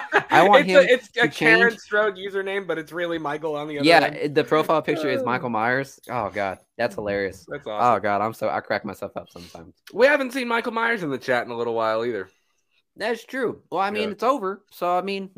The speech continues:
Speaker 1: That's fair. It's over.
Speaker 2: Michael Myers
Speaker 1: Ah, it's not really over. It's really not over.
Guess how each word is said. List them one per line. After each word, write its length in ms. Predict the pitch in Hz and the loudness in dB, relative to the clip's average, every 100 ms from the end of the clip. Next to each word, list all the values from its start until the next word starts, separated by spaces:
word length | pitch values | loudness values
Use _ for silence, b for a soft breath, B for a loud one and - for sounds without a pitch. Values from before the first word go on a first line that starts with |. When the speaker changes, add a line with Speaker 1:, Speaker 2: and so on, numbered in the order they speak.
| - | -10
Speaker 1:
That's 160 | 113 | -10
fair. 260 | - 101 98 | -6 -8 -4
It's 160 | 190 202 | 0 6
over. 240 | 247 247 | 8 8
Speaker 2:
Michael 160 | 226 214 | 6 4
Myers 320 | 185 220 226 | 0 -2 0
Speaker 1:
Ah, 200 | 302 480 480 | 2 2 0
it's 120 | 392 | 2
not 160 | 392 415 | 2 2
really 400 | 415 440 403 427 | 2 2 2 2
over. 240 | 339 135 120 | -2 -8 -8
It's 160 | 160 170 | -20 -8
really 220 | 277 392 | -4 -2
not 180 | 302 285 | -2 -2
over. 340 | 180 120 104 | -2 -6 -10